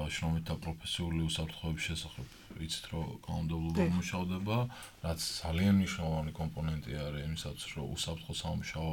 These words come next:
Speaker 1: გარემო შეიქმნეს. მ, მიუხედავად იმისა, რომ შემიძლია თამამად თქვა, ა, რომ, ა, ჩვენი მეგობრები, ასევე პარტნიორები, მ,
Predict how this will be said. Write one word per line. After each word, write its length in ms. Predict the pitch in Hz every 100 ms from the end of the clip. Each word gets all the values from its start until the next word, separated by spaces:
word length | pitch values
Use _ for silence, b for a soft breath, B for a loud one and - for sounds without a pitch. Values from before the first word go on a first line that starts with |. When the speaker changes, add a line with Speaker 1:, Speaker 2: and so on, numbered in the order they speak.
| 65
Speaker 1:
გარემო 420 | 78 80 76 76 76
შეიქმნეს. 640 | - 78 80 - 104 123 - B B B B B -
მ, 120 | 78 76 76 73 71 71
მიუხედავად 540 | 80 82 - 85 82
იმისა, 340 | - 82 80 71
რომ 120 | 80
შემიძლია 440 | - 78 78 80
თამამად 440 | 82 82 78 76 73
თქვა, 320 | - - 82 82 82 -
ა, 100 | 80 78 76
რომ, 280 | 82 92 95
ა, 140 | 92 87 82
ჩვენი 400 | 80 85 82 82
მეგობრები, 680 | 82 82 80 80 80 78 80
ასევე 320 | 80 - 80
პარტნიორები, 840 | 78 76 - 80 80 80 80 95 101
მ, 380 | 104 - 67